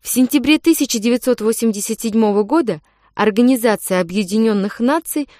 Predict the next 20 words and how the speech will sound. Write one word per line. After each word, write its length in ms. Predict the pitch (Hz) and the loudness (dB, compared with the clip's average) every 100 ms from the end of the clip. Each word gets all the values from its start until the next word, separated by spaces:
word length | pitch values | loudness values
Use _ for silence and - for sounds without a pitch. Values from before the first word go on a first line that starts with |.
| _ | _
присвоила 560 | 214 233 - 247 247 226 | 0 0 0 2 4 4
городу 400 | 196 214 196 196 | 4 2 2 -2
Сочи 380 | - 302 - 269 | -2 -2 -2 -6
почетное 680 | 214 196 - 240 247 247 226 | -6 -6 0 0 2 0 0
звание 480 | 170 180 196 202 190 | -2 -2 0 -2 -4
«Посланец 680 | - 180 - 165 165 175 - | -6 -6 -4 -4 -4 -6 -8
мира». 420 | 185 180 143 139 _ _ _ _ _ _ _ _ _ _ _ _ | -4 -4 -4 -12 _ _ _ _ _ _ _ _ _ _ _ _
Сочи 380 | - - 339 - | -14 -2 -2 0
стал 300 | 240 - 220 - | -4 0 -2 -2
седьмым 480 | 240 214 214 202 | -6 -2 -2 -2
российским 760 | 175 185 - 320 320 - 165 147 _ _ _ _ | -2 -6 -2 -2 -2 -8 -16 -16 _ _ _ _
и 80 | - | -12
пятьдесят 580 | - 190 208 - 233 - | -6 -6 -4 -2 -4 -2
восьмым 580 | 202 202 - 226 220 190 | -4 -2 0 2 2 2
городом 460 | 202 196 170 175 | 2 2 0 -2
на 80 | 175 | -4
планете, 640 | - 170 180 254 294 175 - _ - | -4 -4 -2 -4 -6 -12 -16 _ -6
носящим 640 | 185 175 - 190 - 214 - | -6 -2 -2 -2 -2 -6 -6
это 260 | 175 175 | -8 -6
звание. 560 | 185 165 170 151 143 143 | -10 -6 -6 -6 -12 -16